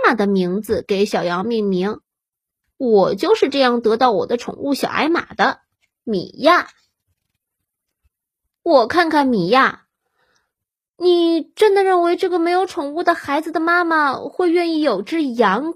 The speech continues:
跟她自己的名字一样吗？”“为什么不呢？你不愿意吗？”“呃，我不愿意。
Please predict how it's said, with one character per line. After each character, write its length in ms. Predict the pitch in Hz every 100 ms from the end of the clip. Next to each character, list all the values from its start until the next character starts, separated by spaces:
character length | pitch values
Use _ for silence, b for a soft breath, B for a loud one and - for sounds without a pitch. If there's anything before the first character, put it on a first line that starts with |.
| _
跟 140 | - 381
她 140 | 427
自 280 | 403 - 427
己 100 | 240
的 120 | 202
名 280 | 202 208 311
字 140 | 453
一 120 | 330 226
样 140 | 381
吗 180 | 494 440 403 - _ _ _ _ _ _ _ _ -
？”“为 40 | 698 -
什 80 | 349
么 120 | 311
不 180 | 359 339
呢？ 220 | 330 330 _ _ -
你 120 | 370
不 120 | 302
愿 100 | 359
意 40 | 453
吗 520 | 554 539 466 440 453 _ _ _ _ _ _ _ _ _
？”“呃， 500 | - 240 220 208 196
我 240 | 185 233 -
不 180 | 196 202
愿 260 | 220 220
意。 240 | 220 190